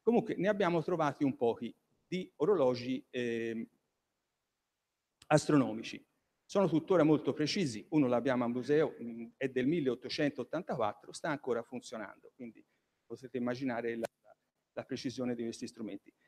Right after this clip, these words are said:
Orologi da torre, anche di questi si è, si è trovato traccia. Uno è a Capezzine, in un, in un istituto, eh, una scuola praticamente. Uno, e non ci credete nemmeno, è sulla torre di San Casciano.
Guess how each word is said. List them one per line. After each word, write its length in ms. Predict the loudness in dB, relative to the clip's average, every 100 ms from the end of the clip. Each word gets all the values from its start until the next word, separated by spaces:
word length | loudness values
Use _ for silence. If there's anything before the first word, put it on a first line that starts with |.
| _ _ _
Orologi 440 | 6 8 8 6 4
da 140 | 0
torre, 420 | 6 8 8 6 4
anche 320 | -2 2 2
di 80 | 6
questi 360 | 6 6 4
si 140 | 0 0
è, 120 | -2 -8
si 180 | -2
è 80 | 0
trovato 480 | 0 -2 -2 -2 -4
traccia. 540 | -2 -2 -2 -8 -12 -16 _ _ _ _ 2
Uno 180 | 4 6
è 60 |
a 100 | 6
Capezzine, 720 | 4 -2 -2 -4 0 0 0
in 100 | 0
un, 160 | 4 2 2
in 160 | 4 6
un 120 | 8
istituto, 840 | 6 2 -2 -2 0 0 0 -6 _ _
eh, 580 | -2 2 2 2 0 0
una 180 | 0 -2
scuola 400 | 2 4 4 2
praticamente. 760 | -6 -6 -4 -4 -4 -8 -14 _ _ _ _ -2
Uno, 260 | 2 2 2
e 100 | 4
non 220 | 4 4
ci 140 | 2
credete 320 | 2 2 0
nemmeno, 520 | 0 0 2 2 0 0
è 140 | -2
sulla 340 | 0 0 0
torre 520 | 0 0 2 0 -2 -2
di 100 | -6
San 180 | -6 -6
Casciano. 500 | -6 -4 -4 -6